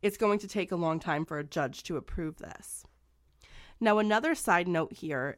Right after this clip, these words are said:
is the transactions that were being made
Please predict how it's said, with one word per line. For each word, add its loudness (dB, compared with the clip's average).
is -4
the -6
transactions -2
that 2
were 0
being 0
made -2